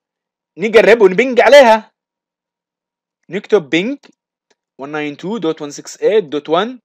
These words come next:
dot one fifty minus T. ها. ده بينج لا متناهي. لوب من البينج. يلا ونموف ال في إم again دي. رايت كليك،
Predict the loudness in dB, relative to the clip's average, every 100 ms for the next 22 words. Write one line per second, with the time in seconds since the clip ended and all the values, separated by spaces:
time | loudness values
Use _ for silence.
0 | _ _ _ _ _ _ _ _ _ -18
1 | -12 -12 -12 -12 -12 -12 _ _ _ _
2 | _ _ -12 -10 -10 -12 -12 -10 -10 -10
3 | _ -10 -10 _ _ _ _ _ _ _
4 | _ _ _ _ _ _ _ _ _ _
5 | _ -4 -2 -2 0 0 -2 -6 -4 -4
6 | -6 -18 _ _ _ _ _ _ _ _
7 | -6 -4 -4 -6 -8 -8 -8 -10 -16 _
8 | _ _ _ _ _ _ _ _ -6 -4
9 | -4 -6 -4 -2 -2 -4 -4 -4 -6 -8
10 | -10 -12 -20 -20 _ _ _ _ _ _
11 | _ _ _ _ _ _ _ _ _ -10
12 | -10 -10 -8 -8